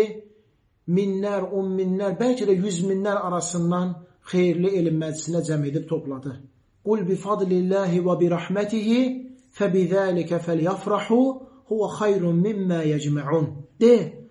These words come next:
bunlar hamısı Allahın fəziləti və rəhməti sayəsindədir. Qoy sevinənlər buna görə sevinsinlər, buna görə fərəh hissi keçirsinlər. Bu onların məşğul olub topladığı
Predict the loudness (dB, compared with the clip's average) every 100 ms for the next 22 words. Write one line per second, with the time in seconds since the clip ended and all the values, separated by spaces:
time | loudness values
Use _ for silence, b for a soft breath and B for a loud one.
0 | B -2 0 2 2 2 0 0 0 -2
1 | 2 2 2 0 -2 0 0 -2 -2 -2
2 | -2 -2 -2 -6 -6 -2 -2 -4 -2 2
3 | 2 2 -4 -12 b b b -2 -2 4
4 | 4 4 4 2 4 4 4 -2 -10 -20
5 | _ _ -2 2 4 4 4 4 2 0
6 | 0 -2 -2 -2 0 0 0 2 4 4
7 | 2 -2 0 0 0 0 0 0 -4 -4
8 | 0 0 0 0 0 0 -2 -8 -18 _
9 | _ -2 2 4 4 4 4 2 2 0
10 | -2 -2 -4 -4 -2 0 4 4 4 2
11 | 0 0 2 2 2 4 6 4